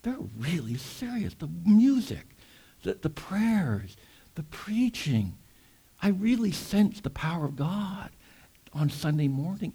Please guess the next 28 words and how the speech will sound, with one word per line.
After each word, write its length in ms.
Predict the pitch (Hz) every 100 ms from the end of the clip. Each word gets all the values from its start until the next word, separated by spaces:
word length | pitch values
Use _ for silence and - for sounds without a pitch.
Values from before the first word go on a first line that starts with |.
| -
And 160 | 170
then 140 | 180 185
through 300 | - 196 180
the 100 | 160
week, 340 | 190 240 -
they're 140 | 120
small 400 | 113 - 185 196
group, 200 | 190 220
they're 120 | - 220
serious." 1300 | - - - 262 277 269 262 226 185 - - - _ _ _ _ _ _ _ _ _ _ _ _ _ _ - -
There's 160 | 165
an 80 | 175
old 220 | 185 175
hymn 480 | 117 160 151 98 95 - _ - - _ - - _ - -
that 180 | 120 -
says, 280 | 117 107
"Lord, 320 | 120 123 139 131
let 220 | 143 143
there 100 | 127
be 240 | 117 120
revival, 800 | 117 120 113 101 107 90 80 98 - _ _ _
but 160 | 107 104
let 140 | 120
it 140 | 120 -
begin 340 | 104 113 107
first 360 | 107 113 98 -
with 140 | 101
me." 340 | 95 95 85